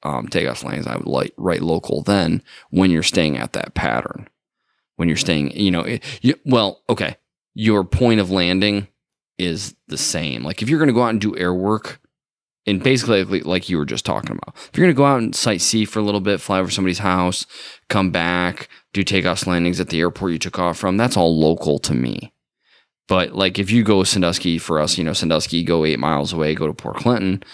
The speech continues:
or twelve miles away, whatever it is, go to Port Clinton, eh, that's Sandusky to P C W, you know, back then. So, but that's a lot of latitude he gave to you guys. But he was confident, you know, he took you from no time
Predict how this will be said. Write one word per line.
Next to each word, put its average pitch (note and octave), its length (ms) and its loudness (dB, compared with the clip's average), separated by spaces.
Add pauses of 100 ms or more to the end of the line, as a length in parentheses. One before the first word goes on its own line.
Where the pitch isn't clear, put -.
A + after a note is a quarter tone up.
(140)
or E2+ 80 -4
twelve E2+ 320 0
miles D2+ 300 0
away, D#2+ 160 0
whatever D#2+ 320 0
it - 20 0
is, D2 140 -2 (220)
go G#2+ 120 4
to F#2+ 80 4
Port - 240 -4
Clinton, F#2+ 440 0 (320)
eh, A2 320 2 (420)
that's F#2+ 180 0
Sandusky D#2 520 0
to C#2+ 80 0
P C2+ 160 0
C B1+ 160 -4
W, B1+ 420 -4 (260)
you - 140 -4
know, G#1+ 100 0
back B1+ 200 -2
then. - 300 -4 (120)
So, - 260 -8 (640)
but D#2 220 -6 (1500)
that's C3 180 0
a C#3 40 2
lot C#3+ 200 4
of C3 60 4
latitude C3 420 2
he D2 60 -4
gave D#2 200 -2
to - 60 -8
you C#2+ 100 -2
guys. A1+ 300 -4 (300)
But G2+ 420 2 (500)
he F2+ 320 0
was F2+ 220 -2
confident, E2 600 0
you F#2 120 2
know, D#2+ 160 0
he F#2+ 200 -2
took - 280 -2
you F#2 80 2
from F2+ 320 2
no F2+ 200 4
time F2 520 2